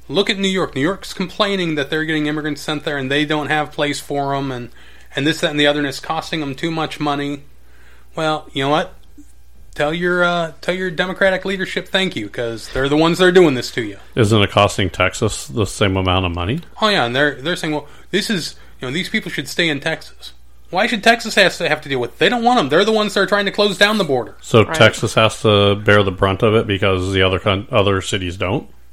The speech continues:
Speaker 1: Yeah, that, that's what they think. They want to be able to virtue signal and say, "We're a sanctuary city. We, we'll take the illegal immigrants until it comes time to do it." Look at what happened with Martha's Vineyard.
Speaker 2: Oh.
Speaker 1: They, they were all about, "Oh, we,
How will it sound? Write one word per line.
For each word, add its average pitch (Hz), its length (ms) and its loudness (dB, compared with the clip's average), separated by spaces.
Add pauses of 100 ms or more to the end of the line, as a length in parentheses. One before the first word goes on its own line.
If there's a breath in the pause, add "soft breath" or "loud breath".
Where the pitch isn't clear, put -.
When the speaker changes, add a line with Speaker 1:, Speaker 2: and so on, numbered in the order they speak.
Speaker 1:
Yeah, 202 100 -4
that, 143 240 0
that's 165 260 4
what 208 140 -2
they 202 160 2
think. 147 180 -4
They 175 120 4
want 220 100 0
to 196 60 -2
be 202 80 0
able 196 140 0
to 175 60 -2
virtue 175 360 -4
signal 165 360 -6
and 147 120 -4
say, 147 220 -4 (380 loud breath)
"We're 151 200 -2
a 131 40 0
sanctuary 147 500 -2
city. 135 340 -4
We, 143 260 -6 (340 loud breath)
we'll 185 180 4
take 185 280 0
the 143 140 -2
illegal 127 320 -4
immigrants 117 360 -6
until 160 280 -4
it - 40 -14
comes 170 200 -6
time 156 220 -2
to 147 60 -6
do 127 160 -4
it." 101 80 -14
Look 147 200 -2
at - 20 0
what 165 140 2
happened 175 180 -2
with 165 120 -6
Martha's 175 340 -2
Vineyard. 170 420 -2 (580 soft breath)
Speaker 2:
Oh. 95 220 0
Speaker 1:
They, 147 240 4
they 147 200 2
were 196 180 4
all 190 200 6
about, 165 480 0 (400 soft breath)
"Oh, 180 80 -2
we, 180 260 0